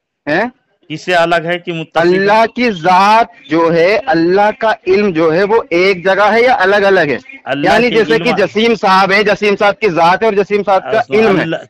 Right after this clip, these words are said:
Speaker 2: किसके
Speaker 1: आपका
Speaker 2: बारे में
Speaker 1: इल्म
Speaker 2: बात
Speaker 1: आपकी
Speaker 2: कर
Speaker 1: जात से
Speaker 2: रहे हो?
Speaker 1: अलग है?
Speaker 2: संभल के बात करो, अल्लाह की जात के मुतालिक बात कर रहे हो, कोई मखलूक के बात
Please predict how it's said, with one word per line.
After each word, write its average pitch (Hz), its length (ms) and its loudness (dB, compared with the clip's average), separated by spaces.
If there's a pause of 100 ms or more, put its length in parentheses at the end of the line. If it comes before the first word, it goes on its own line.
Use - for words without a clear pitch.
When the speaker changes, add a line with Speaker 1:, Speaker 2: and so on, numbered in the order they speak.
Speaker 2:
किसके 180 180 -4
Speaker 1:
आपका 196 260 2
Speaker 2:
बारे 175 220 2
में 208 120 0
Speaker 1:
इल्म 226 160 2
Speaker 2:
बात 226 140 4
Speaker 1:
आपकी 220 140 0
Speaker 2:
कर 190 40 -8
Speaker 1:
जात 208 160 0
से 185 80 -2
Speaker 2:
रहे 160 120 2
हो? 139 60 2
Speaker 1:
अलग - 160 2
है? 120 200 -2 (240)
Speaker 2:
संभल 175 420 0
के 202 160 -4
बात 170 280 0
करो, 180 160 -2 (100)
अल्लाह 180 320 0
की 190 240 -8
जात 165 340 0
के 202 80 -6
मुतालिक 170 480 -4
बात 165 220 0
कर 170 120 -2
रहे 185 120 -2
हो, 202 100 -2 (120)
कोई 196 340 -2
मखलूक 170 420 -6
के 190 200 -6
बात 160 240 0